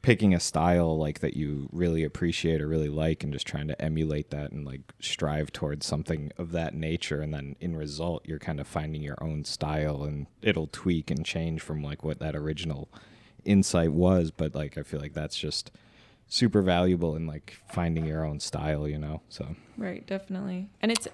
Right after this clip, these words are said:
Speaker 2: it, it has, like, grown and evolved a lot from, like, the first, like, let me sit down on my break and, like,
Speaker 1: Mm-hmm.
Speaker 2: grab some pictures of the coffee I happened to order to now, like, coming in and reserving a time and a spot and a table and, like,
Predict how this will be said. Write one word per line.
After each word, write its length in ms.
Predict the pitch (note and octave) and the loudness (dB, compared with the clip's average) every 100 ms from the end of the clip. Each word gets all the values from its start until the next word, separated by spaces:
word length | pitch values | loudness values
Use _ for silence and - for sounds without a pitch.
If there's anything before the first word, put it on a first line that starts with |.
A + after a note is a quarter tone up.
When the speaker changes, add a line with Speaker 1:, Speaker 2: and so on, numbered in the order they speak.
| - | -10
Speaker 2:
it, 120 | F3+ - | -8 -4
it 120 | G#3 | -2
has, 320 | G#3+ G3 F#3+ | 0 -2 -2
like, 340 | E3+ E3+ - - | -4 -8 -14 -6
grown 240 | D3+ C3 | -4 -4
and 100 | A2 | -6
evolved 360 | C3+ B2 C3+ C3+ | -2 -2 -2 -2
a 40 | |
lot 240 | G2 - | -2 -2
from, 140 | - G2+ | -8 -10
like, 200 | F#2+ - | -10 -12
the 60 | - | -8
first, 360 | - F#2+ - | -6 -4 -6
like, 240 | - - - - - _ _ _ - | -8 -10 -14 -20 -20 _ _ _ -2
let 100 | F#3+ | 0
me 100 | F#3 | 0
sit 220 | F#3 F3 | 0 -2
down 300 | D#3+ D#3+ D#3 | -2 -6 -6
on 160 | - D#3+ | -4 -4
my 120 | B2+ | -4
break 340 | D3+ D#3+ D#3 C#3 | -2 -2 -2 -6
and, 200 | D3 B2+ | -8 0
like, 160 | A#2 | 4
Speaker 1:
Mm-hmm. 180 | G2 G2 | 4 4
Speaker 2:
grab 240 | F3 D#3 | 2 0
some 160 | - E3 | -4 -4
pictures 380 | G#3 - F3 F3+ | -6 -6 -6 -6
of 120 | F3 | -6
the 80 | F3 | -6
coffee 380 | E3+ E3+ C#3 D3+ | -2 -2 -4 -6
I 40 | |
happened 300 | F3+ G3 F3+ | -6 -6 -6
to 60 | - | -2
order 400 | E3+ D#3 C#3 D3 - | -2 -2 -4 -8 -6
to 120 | F#3+ | -4
now, 320 | D#3+ C#3+ D#3 | -2 -4 -4
like, 460 | D#3 D3+ C#3 - - _ _ _ _ _ _ - | -4 -4 -4 -8 -20 _ _ _ _ _ _ -6
coming 340 | F#3+ F3+ F3+ | -2 0 0
in 280 | E3+ E3 D#3+ | 0 -2 -4
and 240 | D#3+ - | -6 -6
reserving 540 | F3 F3 F3+ E3+ E3+ E3 | -4 0 0 0 -4 -4
a 80 | E3 | -6
time 440 | - F3+ E3+ F3+ | -4 -4 -2 -2
and 100 | F3 | -2
a 220 | F3 E3+ | -4 -4
spot 420 | - - F3 E3+ | -6 0 2 2
and 100 | F3 | 0
a 60 | E3+ | -2
table 440 | F3 E3 E3 D#3+ | -4 -4 -2 -2
and, 160 | D#3+ D#3+ | -2 -4
like, 320 | A#2+ - - | -6 -8 -14